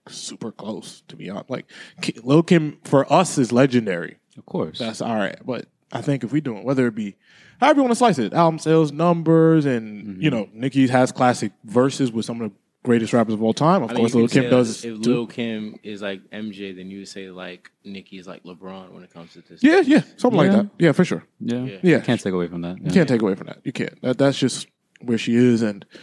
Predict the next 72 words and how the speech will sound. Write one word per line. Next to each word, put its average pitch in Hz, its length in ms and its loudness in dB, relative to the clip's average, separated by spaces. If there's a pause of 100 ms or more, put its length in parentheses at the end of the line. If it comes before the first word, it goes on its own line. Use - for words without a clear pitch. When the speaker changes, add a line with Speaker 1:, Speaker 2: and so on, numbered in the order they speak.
(340)
Speaker 1:
I 233 60 0
said, 208 180 4
Cardi 202 220 2
just 147 120 2
gotta 135 140 0
put 135 100 0
out 110 140 0
an 110 60 -2
album 156 220 4
or 110 60 -4
something, 110 340 -6
and 107 300 -12
<laughs> 160 240 -2
you 131 100 -4
know, 120 140 -4
we, 127 340 2
we, 127 200 -2 (340)
or, 120 180 0
or - 160 -14
cu-, - 320 -2
two 185 160 4
more, 180 300 6
and 131 80 0
we, 170 140 4
we 160 120 6
might 151 180 4
have 135 180 4
a - 20 4
different 123 240 2
conversation. 139 540 4
But 110 280 2 (160)
Speaker 3:
I - 40 -6
mean, 127 180 4
we'll 131 100 4
see. 90 320 -4 (160)
'Cause 101 100 -8
Speaker 1:
We'll 98 100 2
Speaker 3:
I - 20 -6
feel 110 140 0
Speaker 1:
see. - 0 -
Speaker 3:
like 107 360 0 (100)
her 117 200 0
personality 110 640 2
is 92 80 -4
more 98 180 2
endearing, 95 320 0
but 90 80 -2
we 92 140 -4
gotta 95 220 2
see - 180 -6
in 87 100 -6
the 78 60 -8
album. 85 320 -8
The 82 80 -14
first 135 260 -2
album 110 160 2
was 98 100 -6
pretty 101 300 -6
much 92 220 -10
a - 40 -18
great 87 240 -2
start 90 380 -2
when 92 140 -6
it 90 80 -8
comes 90 240 -6
to 135 160 -4
talking 85 280 0
about 82 220 -4
Cardi, 90 220 2
Speaker 1:
It's 170 100 2
a 196 60 0
classic. - 320 0